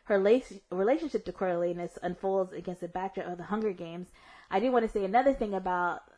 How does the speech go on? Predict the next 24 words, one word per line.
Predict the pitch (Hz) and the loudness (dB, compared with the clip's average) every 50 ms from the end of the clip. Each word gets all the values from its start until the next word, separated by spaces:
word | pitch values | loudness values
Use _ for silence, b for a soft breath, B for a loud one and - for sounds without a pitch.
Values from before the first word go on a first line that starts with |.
| _ _ _ - | _ _ _ -8
Lucy | 180 190 214 202 - - 190 | -4 -2 -2 -2 -4 -8 -6
Gray. | 196 190 - | -6 -6 -6
She's | - - - 226 - | -6 -8 -8 -8 -8
kind | - - - 262 277 302 302 285 | -8 -4 -2 -2 -2 -2 -2 -2
of | 269 247 233 - | -2 -2 -2 -4
a, | 202 214 214 214 | -4 -4 -4 -2
um, | 208 202 202 196 190 196 196 196 _ _ _ _ _ _ _ _ _ _ _ _ _ _ _ _ _ _ _ _ _ _ _ _ _ _ _ _ _ _ _ _ _ _ | -2 -4 -4 -4 -6 -8 -12 -12 _ _ _ _ _ _ _ _ _ _ _ _ _ _ _ _ _ _ _ _ _ _ _ _ _ _ _ _ _ _ _ _ _ _
uh, | - 196 202 196 196 190 185 - - | -2 0 2 2 2 2 0 0 -2
she, | - 262 247 - | -4 -6 -6 -6
she | - 262 240 | -6 -8 -8
travels. | - - 269 269 254 233 208 190 190 190 | -2 4 8 8 8 8 6 2 0 0
Her | 226 208 | -2 -2
family | - 226 226 226 226 220 220 | -2 -2 -2 -2 -2 -2 -6
used | 208 196 214 214 - - | -4 -4 -6 -6 -4 -6
to | 208 | -10
travel. | - - 220 196 190 190 185 180 180 | -6 -2 0 0 0 0 -2 -4 -2
She's | - 196 196 | -4 -6 -6
part | - - 208 208 | -2 -2 -2 -2
of | 202 | -2
a | 196 196 | -4 -6
group | 190 - 190 196 - - | -6 -4 -4 -4 -4 -4
called | - - - 208 196 180 175 180 | -8 -4 -2 -2 -2 -2 -4 -6
the | - 190 185 185 180 175 175 175 175 175 180 185 b b b b b b b b b b b b b b _ - | -8 -10 -8 -8 -8 -8 -8 -10 -10 -12 -12 -14 b b b b b b b b b b b b b b _ -12
um, | 180 180 175 170 170 165 165 165 165 165 170 165 165 | -10 -8 -8 -8 -8 -10 -12 -14 -16 -16 -18 -20 -20